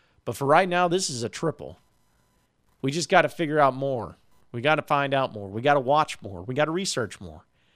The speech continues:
This is just the raw emotion and the raw reaction that I'm giving you right now as I'm recording this podcast. I said it before that I thought it was going to be Musselman.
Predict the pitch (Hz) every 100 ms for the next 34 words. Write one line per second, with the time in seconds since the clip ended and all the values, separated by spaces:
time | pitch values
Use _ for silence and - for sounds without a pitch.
0 | _ 143 139 147 - 175 - - 131 113
1 | 117 139 165 165 139 123 143 147 - 127
2 | 123 _ _ _ 120 117 104 127 135 139
3 | 139 - - 123 131 147 - 127 113 113
4 | 120 113 135 117 104 104 101 101 101 101
5 | 107 104 101 - 127 110 113 - 131 123
6 | 110 92 80 - - _ _ _ _ _
7 | _ _ - 98 - 147 147 170 143 -
8 | 156 170 143 135 143 147 139 110 143 139
9 | 127 123 139 123 139 - 175 202 202